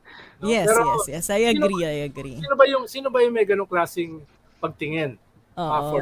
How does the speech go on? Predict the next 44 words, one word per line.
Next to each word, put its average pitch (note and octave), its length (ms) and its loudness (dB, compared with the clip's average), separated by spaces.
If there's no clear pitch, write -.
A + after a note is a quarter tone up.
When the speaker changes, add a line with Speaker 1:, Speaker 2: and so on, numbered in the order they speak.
Speaker 1:
now? B3+ 160 -2
Speaker 2:
Hindi C#4 160 0
kasi E4+ 240 2
mataas C#4+ 380 4
ang B3+ 80 -2
expectation A3 680 -2
ko - 80 -6
sa G#3 160 -4
presidente E3+ 720 -6
na E3+ 320 -6
kaya F3 240 -2
niyang E3 320 -8
i-discuss E3 640 -6
yung F3 80 -4
sy-, - 160 -8
systemic E3+ 560 -4
problem D#3+ 640 -6
nung D#3 240 -8
ano, A#2 320 -12
ng, F#3+ 240 -2
ng F#3+ 180 -2
edukasyon. E3+ 600 -4
Nasa-satisfy A3+ 1000 0
na F3+ 240 -2
ako F3 160 -6
na E3+ 160 -4
at - 80 -12
least G#3 260 -2
yung G3 140 0
mga F#3 140 -2
basic F#3 340 -2
problems E3+ 480 -6
na A3+ 80 -2
immediately G#3+ 800 -2
kailangan F#3 480 -2
masolusyonan, E3+ 840 -6
eh, D#3 300 -12
na-identify E3+ 880 -6
niya - 260 -14
and F3+ 140 -4
hopefully F#3+ 400 -2
mapondohan F3 720 -4
ng E3 240 -8
D D3+ 80 -12